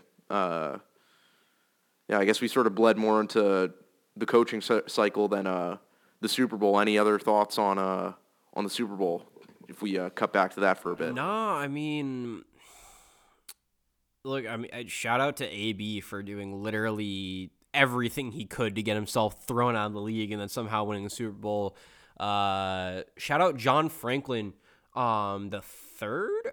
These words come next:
Speaker 2: for being the first, uh, alumni of Last Chance University to win the, well, it's, it's Last Chance U technically, but, um, uh, to win the Super Bowl. He, he had a torn A C L, so he didn't play. He was out,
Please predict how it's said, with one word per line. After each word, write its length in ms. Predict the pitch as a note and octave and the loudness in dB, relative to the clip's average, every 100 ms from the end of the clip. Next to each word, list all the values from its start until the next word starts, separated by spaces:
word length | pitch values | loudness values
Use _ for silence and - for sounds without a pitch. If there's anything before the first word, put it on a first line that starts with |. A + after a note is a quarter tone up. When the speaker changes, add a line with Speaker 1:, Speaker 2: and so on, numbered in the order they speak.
| - | -10
Speaker 2:
for 280 | - D#3 B2+ | -2 0 0
being 500 | B2+ C3+ C#3 C3 A#2+ | 0 0 2 0 -4
the 100 | A#2 | -6
first, 720 | - - B2 B2+ A#2+ - - _ _ - - | -10 -4 -2 0 -4 -10 -14 _ _ -20 -6
uh, 380 | B2+ A#2 A2 G2+ - | 0 2 2 -2 -4
alumni 880 | B2 A#2 A#2 A#2 A2+ A2+ A2+ A2+ A2 | -4 2 2 2 0 0 0 -2 -4
of 400 | G#2+ G#2+ G#2 G2 | -2 -2 -2 -2
Last 340 | G#2 G#2+ G#2+ | -2 -2 -2
Chance 380 | - A2+ G#2+ - | -6 -6 -6 -6
University 640 | G#2+ G2 G#2+ A2 A2 G#2 | -8 -6 -8 -8 -10 -10
to 560 | G2 - G#2+ G#2 G#2 G2 | -10 -8 -6 -4 -6 -8
win 560 | G2+ G#2 G#2 G2+ G2+ G2+ _ _ _ G2+ | -8 -6 -4 -4 -6 -10 _ _ _ -14
the, 640 | G#2+ G#2 G2+ G2+ G2 G2+ | -10 -8 -6 -6 -8 -10
well, 140 | F2 F2+ | -12 -14
it's, 140 | - - | -14 -14
it's 220 | - - | -16 -10
Last 240 | G2 F2+ | -8 -8
Chance 240 | - F2+ F#2 | -12 -12 -14
U 420 | F#2 F#2 F2 E2+ | -14 -12 -12 -14
technically, 520 | - E2+ _ - C2 - | -16 -18 _ -18 -18 -14
but, 160 | E2 - | -12 -8
um, 320 | G#2 F#2+ F#2 _ _ - _ _ - | -6 -8 -10 _ _ -18 _ _ -6
uh, 300 | A2+ G2+ F#2+ | -4 -4 -6
to 140 | B2 | -6
win 280 | A2 G#2+ G2+ | -2 -2 -2
the 60 | G2 | -6
Super 200 | A#2 G#2 | -6 -6
Bowl. 200 | G2+ G2+ | -4 -2
He, 160 | A2+ A2+ | -2 -6
he 180 | A2+ C3 | -2 -2
had 100 | B2+ | -2
a 20 | |
torn 220 | - B2+ | 0 -2
A 60 | A#2 | 0
C 140 | - | -2
L, 120 | A2 | -2
so 100 | G#2+ | -2
he 80 | G#2+ | -6
didn't 200 | G2+ G2 | -6 -8
play. 280 | - G#2 G2+ | -6 -4 -2
He 80 | G2+ | -4
was 140 | F#2+ | -4
out, 240 | G2 A2+ | -2 -2